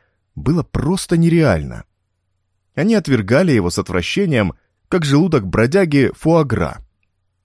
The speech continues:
И почти все они были агрессивны. Ну или постоянно плакали. И дрались, вымещая друг на друге злобу на несправедливый мир, оставивший их без родительской любви.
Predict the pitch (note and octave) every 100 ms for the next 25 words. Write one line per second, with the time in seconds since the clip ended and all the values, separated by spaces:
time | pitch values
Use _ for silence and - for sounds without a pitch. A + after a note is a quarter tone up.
0 | _ _ - E2+ G2 - F#2 - A2+ E3+
1 | E3+ F#2+ G2+ G#2 G2+ A#2 C3 - F3+ F#2
2 | C2+ - _ _ _ _ _ _ - B3
3 | G3 G3 - G#2+ - F#2 A2+ G#2 - D#2+
4 | C2 - C2+ G#1+ - _ _ _ _ _
5 | F#3 F3+ A3 D#3 D#2 - - - F#2 B2
6 | - D3+ A2 F#2+ G2+ G#2 G#2+ A#2+ C3+ A2
7 | F2 G#2 D3 B2 A2 _ _ _ _ -
8 | F3+ C3+ - A2 G2 G2 F2 E2 F#2+ F3+
9 | D3 - _ _ - - D3 C#3+ G#2 -
10 | G#2 F2+ - D#2+ F2 F#2 F#2+ A#2+ G2 -
11 | G2+ B2 A#2+ F#2 C#2+